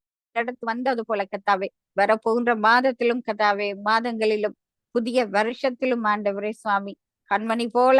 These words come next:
காக்க வேணுமா எங்களுடைய கரத்திலே நாங்கள் ஒப்பு கொடுக்கிறோம். அதே போல இந்த நாளிலும் கத்தாவே சுவாமி, சுவையினங்கள் பலவீனங்களோடு இருக்கிறவர்களை ஒப்பு கொடுக்கிறோம்.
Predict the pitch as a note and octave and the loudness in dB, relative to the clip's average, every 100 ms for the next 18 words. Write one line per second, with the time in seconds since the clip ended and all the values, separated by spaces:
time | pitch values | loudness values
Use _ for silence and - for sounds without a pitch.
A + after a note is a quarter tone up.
0 | B3+ A#3+ G3+ G3+ G3+ G#3 G3 G3+ G#3 F#3+ | 4 2 2 0 -4 -4 -4 -4 -2 0
1 | G3+ G3 G#3+ G#3 G3 G3 G3+ G3 F#3+ G3+ | -2 -2 -4 -4 -2 0 0 -2 0 -2
2 | A3 F#3+ F#3+ G3 G3+ G3 - _ _ _ | -2 -2 -2 -2 0 -2 -2 _ _ _
3 | - G#3 G3+ G3 G#3 G#3 G#3+ G#3+ A3 A#3 | -2 0 0 0 0 0 0 0 2 2
4 | B3 B3 A#3+ A#3 G#3+ G3 G#3 G3+ G#3 - | 2 0 -2 -4 -8 -2 -2 -2 -8 -4
5 | G#3 G3+ G3+ - _ _ _ A3 A3 A3 | -2 -2 -4 -14 _ _ _ 0 2 2
6 | G#3+ A3 A#3 A#3+ B3 B3 B3+ B3+ B3+ B3+ | -2 -4 0 2 2 2 -4 -2 0 0
7 | C4 B3 A3 - G#3 G#3 G#3+ G3+ G3 G3+ | 0 -2 -6 -6 -6 -4 -4 -4 -6 -8
8 | G3 G#3 G3+ G#3 G#3 | -4 -4 -4 -2 -2